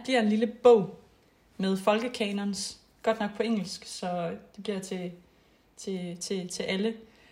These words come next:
men skrevet til specifikke steder rundt i landet, øh, som alle kan synge med på. Altså melodier, som er, som er lette og gentagende, sådan at alle kan synge med på den. Så har jeg været ude og skrive. Også til Fanø har jeg skrevet nogle stykker nu. Så den bliver udgivet på sådan, som sådan en lille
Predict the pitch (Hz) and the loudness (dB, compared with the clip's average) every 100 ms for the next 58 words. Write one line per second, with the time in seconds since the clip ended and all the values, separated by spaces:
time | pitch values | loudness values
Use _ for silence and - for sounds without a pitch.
0 | - 214 - 220 233 247 - 226 - 240 | -2 0 4 6 6 2 -2 -4 -4 -4
1 | 262 240 226 202 196 208 208 220 214 214 | -2 -2 0 0 2 0 2 0 0 -4
2 | - 190 196 190 151 - _ _ _ _ | -10 -4 -2 -2 -4 -10 _ _ _ _
3 | _ _ - - 196 180 180 214 208 220 | _ _ -20 -6 -4 -2 0 2 4 4
4 | 247 233 220 208 196 202 180 185 208 208 | 4 0 0 0 0 -4 -4 0 2 0
5 | 214 247 202 170 - 180 - 180 175 175 | 0 0 0 0 -4 -4 0 2 2 0
6 | - 196 190 208 220 190 175 202 214 - | -6 -4 0 0 2 0 -2 -2 -2 -2
7 | 180 156 156 - - 208 180 - 190 190 | -2 -4 -10 -10 -6 -4 -2 -2 -4 -4
8 | 202 190 180 180 180 165 160 - - - | -8 -8 -8 -6 -6 -6 -8 -16 -20 -20
9 | - - - 214 196 180 196 208 196 - | -20 -12 -2 0 0 -2 -2 -2 -4 -4
10 | 180 175 214 208 202 - 202 214 202 - | -4 -2 -2 -2 -4 2 4 4 2 -2
11 | - 185 180 - 180 185 175 196 185 165 | -6 -4 -4 -2 -2 -2 -2 -4 -4 -6
12 | - _ _ 190 185 180 - _ _ - | -12 _ _ -4 -4 -6 -16 _ _ -20
13 | - 220 226 220 214 233 233 208 202 208 | -6 2 2 4 4 4 0 -2 -4 -6
14 | 202 208 190 208 208 196 208 214 214 | -4 -4 -4 -2 0 0 0 0 -2